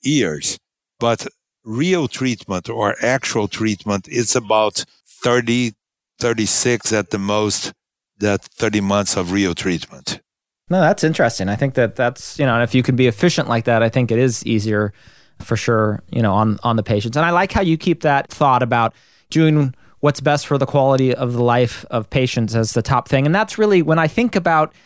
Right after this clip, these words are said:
Speaker 2: you know, the interactions that you had with my son and the interactions that you had with the, the patients that we treated when I was a resident,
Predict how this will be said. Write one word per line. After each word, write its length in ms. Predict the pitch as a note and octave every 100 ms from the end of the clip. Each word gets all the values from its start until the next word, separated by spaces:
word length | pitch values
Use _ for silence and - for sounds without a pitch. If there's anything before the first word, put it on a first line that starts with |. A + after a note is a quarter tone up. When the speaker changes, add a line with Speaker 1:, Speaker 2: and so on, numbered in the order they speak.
| _ -
Speaker 2:
you 100 | D#3+
know, 160 | D#3
the 140 | C#3+ D#3
interactions 600 | E3+ D#3+ D3+ - D3+ C3
that 140 | C3+
you 80 | C#3+
had 200 | C3 C3+
with 120 | C3+
my 160 | B2 A#2+
son 560 | - F#3 F#3 F3+ F3+ -
and 140 | D3
the 120 | C3+ C3+
interactions 760 | C#3+ C#3 C3+ - D3 C3+ B2
that 180 | C3+ - - _
you 140 | C3
had 320 | B2 C#3+ C#3 C3
with 260 | B2+ -
the, 220 | B2 A#2+
the 140 | B2 B2+
patients 400 | - D#3 D#3+ D3
that 80 | D3
we 100 | C3
treated 360 | - D#3 D3
when 120 | C3+
I 100 | B2+
was 140 | B2 A#2+
a 40 |
resident, 460 | B2+ D3 D3+ D#3